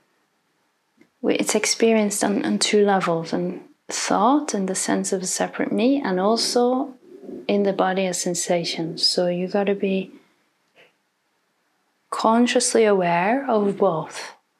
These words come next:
So the mind is bringing all these thoughts. <gasps> Okay, just watch it and check how it feels in the body. And if there's some discomfort that's accompanying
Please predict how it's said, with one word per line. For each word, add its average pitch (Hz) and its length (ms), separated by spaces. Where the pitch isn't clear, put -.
So - 240
the 185 100
mind 214 480
is 202 240
bringing 202 340
all 220 180
these 208 220
thoughts. - 800
<gasps> - 40
Okay, - 400
just - 240
watch - 280
it 381 200
and 190 100
check 202 220
how 208 140
it 220 140
feels 208 320
in 196 140
the 196 80
body. 190 640
And 202 100
if 196 160
there's 202 260
some 190 280
discomfort 196 880
that's 196 220
accompanying 185 1080